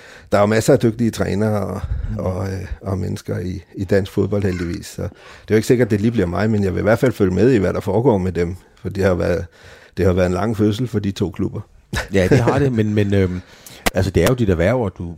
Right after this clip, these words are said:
Speaker 2: man skal jo betale husleje uanset hvad, så, så, øh, så du vil ikke spille hard to get. Altså, du vil
Speaker 1: Nej,
Speaker 2: gerne,
Speaker 1: nej.
Speaker 2: du vil gerne gøre opmærksom på, at du er tilgængelig, hvis det er attraktivt.
Speaker 1: Jo, jo, helt sikkert. Altså,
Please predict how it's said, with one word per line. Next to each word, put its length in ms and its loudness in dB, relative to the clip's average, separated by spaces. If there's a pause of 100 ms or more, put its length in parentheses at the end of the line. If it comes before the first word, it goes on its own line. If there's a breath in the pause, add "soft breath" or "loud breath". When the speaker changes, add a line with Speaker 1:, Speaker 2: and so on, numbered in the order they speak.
Speaker 2:
man 100 -4
skal 120 -6
jo 80 2
betale 300 -2
husleje 380 -4
uanset 320 -6
hvad, 200 -4
så, 120 -10
så, 280 -4
øh, 140 -4 (560 soft breath)
så 160 -4
du 200 -4
vil 80 2
ikke 120 0
spille 220 4
hard 220 -2
to 100 -8 (100)
get. 140 -4
Altså, 180 -6
du 140 -2
vil 100 2
Speaker 1:
Nej, 100 4
Speaker 2:
gerne, 200 2
Speaker 1:
nej. 200 -8
Speaker 2:
du 60 0
vil 100 4
gerne 140 4
gøre 120 4
opmærksom 420 0
på, 180 2
at 180 0
du 80 -2
er 40 -2
tilgængelig, 560 2 (260)
hvis 200 -2
det 300 0
er 200 0
attraktivt. 580 -10 (220)
Speaker 1:
Jo, 120 6
jo, 180 6
helt 200 -2
sikkert. 360 -6 (140)
Altså, 280 -6